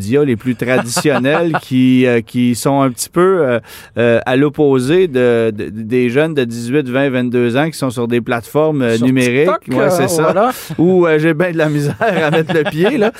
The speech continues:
Speaker 3: <laughs>
Speaker 1: Mais, euh, mais oui, oui, c'est ça. Évidemment que le métier de journaliste automobile ou chroniqueur automobile a changé au fil des années et qu'aujourd'hui,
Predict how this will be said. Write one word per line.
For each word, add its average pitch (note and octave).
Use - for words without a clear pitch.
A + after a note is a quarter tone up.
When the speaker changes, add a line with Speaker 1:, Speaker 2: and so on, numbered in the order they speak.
Speaker 3:
<laughs> -
Speaker 1:
Mais, D3
euh, B2+
mais C3+
oui, E3
oui, B2
c'est D#3
ça. -
Évidemment B2+
que C#3+
le B2+
métier C3
de C3
journaliste B2
automobile A#2+
ou A#2
chroniqueur A#2+
automobile A#2
a A2
changé A#2
au B2
fil A#2+
des A2
années A#2+
et A2
qu'aujourd'hui, A2+